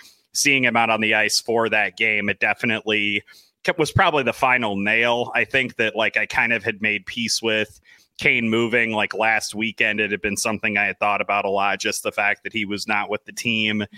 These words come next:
Looked very likely at that point he was gonna go. Um,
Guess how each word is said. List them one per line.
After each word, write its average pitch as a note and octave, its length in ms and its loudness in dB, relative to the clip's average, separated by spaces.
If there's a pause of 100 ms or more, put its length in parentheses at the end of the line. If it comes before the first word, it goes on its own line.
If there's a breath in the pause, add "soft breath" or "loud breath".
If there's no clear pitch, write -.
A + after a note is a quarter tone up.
(300 loud breath)
Looked B2 200 0
very A2+ 240 0
likely G#2+ 420 0
at - 100 -6
that G#2+ 200 0
point G#2+ 220 -2
he G#2 120 -4
was G2 140 -2
gonna G2+ 200 -2
go. G#2 480 0 (340 loud breath)
Um, G2+ 480 0